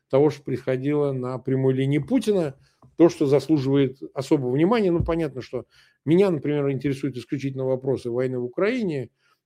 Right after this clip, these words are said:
Там, может быть, шире будут затронуты аспекты и международной, и внутренней политики, и так далее. Так что не пропустите эти эфиры. Ну и, конечно, я напомню, что мы продолжаем нашу программу, а, по V P N.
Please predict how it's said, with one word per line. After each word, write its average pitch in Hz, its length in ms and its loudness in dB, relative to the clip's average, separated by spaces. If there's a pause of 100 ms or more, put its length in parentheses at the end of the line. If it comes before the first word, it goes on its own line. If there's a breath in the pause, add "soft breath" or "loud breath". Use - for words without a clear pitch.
Там, 165 180 4
может 156 260 2
быть, 139 140 -2
шире 139 280 2
будут 117 260 -4
затронуты 120 560 -4
аспекты 135 540 0
и 113 100 -6
международной, 139 520 0
и 120 40 -2
внутренней 151 380 -4
политики, 127 500 -10
и 117 40 -12
так 123 200 -8
далее. 98 240 -12 (280 soft breath)
Так 143 120 0
что - 100 2
не 170 60 8
пропустите 175 600 2
эти 110 200 -6
эфиры. 98 340 -10 (460 soft breath)
Ну 185 120 10
и, 208 60 10
конечно, 202 460 6
я 160 140 4
напомню, 147 520 4
что - 360 0 (200 soft breath)
мы 185 180 8
продолжаем 160 560 4
нашу 147 280 -4
программу, 147 800 0 (260)
а, 110 640 -2
по 156 180 2
V 143 140 2
P 139 200 2
N. 175 260 0